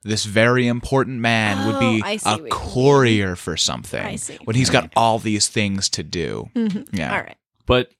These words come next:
Speaker 3: so
Speaker 2: All right. Yeah, that sounds crazy enough
Speaker 1: Yeah.
Speaker 2: to work.
Speaker 3: he had given this to John Lawrence. I,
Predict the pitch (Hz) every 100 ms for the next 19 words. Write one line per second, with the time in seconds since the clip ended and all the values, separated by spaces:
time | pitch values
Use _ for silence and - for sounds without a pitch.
0 | - - 147 127 508 523 - 339 508 330
1 | 339 349 523 262 202 185 170 214 151 139
2 | 160 185 208 170 151 147 139 131 - -
3 | _ _ - - - - 139 131 120 110
4 | 110 110 110 101 90 - - - 120